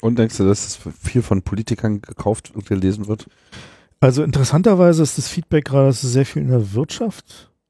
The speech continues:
Speaker 2: gekauft und gelesen wird. Also das halt also gerade so in Konzernvorstände und so, die, äh, also was ich so an Feedback bekomme aus solchen Kreisen,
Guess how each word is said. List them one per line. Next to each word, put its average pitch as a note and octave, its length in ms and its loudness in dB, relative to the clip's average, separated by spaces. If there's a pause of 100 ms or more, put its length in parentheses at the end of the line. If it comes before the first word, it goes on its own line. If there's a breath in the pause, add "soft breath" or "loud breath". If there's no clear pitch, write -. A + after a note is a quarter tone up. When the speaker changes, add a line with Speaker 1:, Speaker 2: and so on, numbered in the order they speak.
(120)
Speaker 2:
gekauft E3+ 380 -8
und F3+ 100 -10
gelesen F3 460 -8
wird. - 160 -14
Also C3 140 -8
das B2 180 -8
halt C3 140 -6
also B2 180 -4
gerade A2+ 300 2
so A#2+ 200 0
in A#2 340 2 (1600 soft breath)
Konzernvorstände A#2+ 840 0
und A#2+ 140 0
so, B2 280 2
die, A2+ 460 0 (520 loud breath)
äh, B2+ 60 0
also B2 420 0
was A#2+ 160 -4
ich A#2+ 80 -10
so C#3 120 -4
an B2+ 120 -4
Feedback - 460 -6
bekomme B2+ 840 0 (160)
aus B2+ 300 -6
solchen C3+ 480 -4 (220)
Kreisen, B2+ 960 0